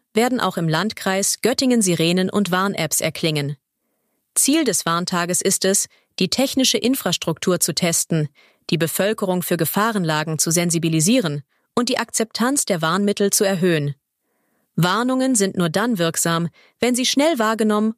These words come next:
und richtig verstanden werden, erklärt Kreisrätin Marlies Dorniden.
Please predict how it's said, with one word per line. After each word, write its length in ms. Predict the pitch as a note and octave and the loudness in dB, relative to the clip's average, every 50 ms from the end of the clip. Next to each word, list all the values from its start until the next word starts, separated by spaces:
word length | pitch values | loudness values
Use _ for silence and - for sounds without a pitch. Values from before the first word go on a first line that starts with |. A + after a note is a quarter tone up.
| _ _ | _ _
und 160 | F#3+ G3 - | -2 0 2
richtig 320 | G3 G#3+ - - G3 - - | 2 0 0 -2 -4 -2 -2
verstanden 520 | F3 D#3+ - - F3 E3 E3 D3+ E3 D#3 | 0 0 0 0 0 -2 -2 -2 -2 0
werden, 380 | D#3 D3+ D3 D3 D3 C#3 C#3 - _ _ _ _ _ _ _ _ _ _ - | 0 0 0 0 -2 -6 -6 -10 _ _ _ _ _ _ _ _ _ _ -6
erklärt 380 | G#3+ G#3+ - A#3+ B3 B3 - | -6 -2 -2 -2 -2 -2 -4
Kreisrätin 640 | - - F3 F3 F#3+ - - F#3 F3+ F3 F#3 F3+ E3+ | -4 -4 -2 -2 -2 -2 -2 -2 0 0 2 2 2
Marlies 380 | D#3+ D#3 D#3+ E3 F3 E3+ - | 2 2 2 2 2 2 0
Dorniden. 480 | - E3 E3 D#3+ D#3 D3 D#3 C#3+ C#3 | 0 0 2 2 2 2 0 -2 -2